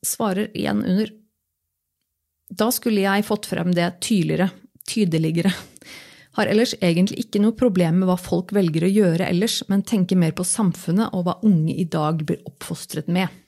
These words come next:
Jeg ser også, når jeg går tilbake på den, eh, posten nå, så ser jeg at hun har redigert, eh, det innlegget sitt, eh, hvor det står,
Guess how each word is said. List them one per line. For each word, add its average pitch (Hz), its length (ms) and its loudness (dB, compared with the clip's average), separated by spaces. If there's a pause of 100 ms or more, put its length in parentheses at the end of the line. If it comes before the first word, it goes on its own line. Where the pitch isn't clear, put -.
(3000)
Jeg 247 140 0
ser 226 180 0
også, 226 200 0 (600)
når 208 80 2
jeg 208 80 2
går 202 160 2
tilbake 196 400 0
på 208 80 -2
den, 190 220 4 (100)
eh, 190 320 0
posten 190 320 -2
nå, 247 80 4
så 285 160 -4
ser 190 140 -2
jeg 185 100 0
at 185 160 -4
hun 175 140 2 (100)
har 170 240 0 (160)
redigert, 185 880 -2
eh, 196 400 -2
det 175 320 -2
innlegget 165 460 -2
sitt, - 320 -4 (180)
eh, 190 220 -2 (100)
hvor 175 160 -2
det 180 80 -2
står, 175 400 -4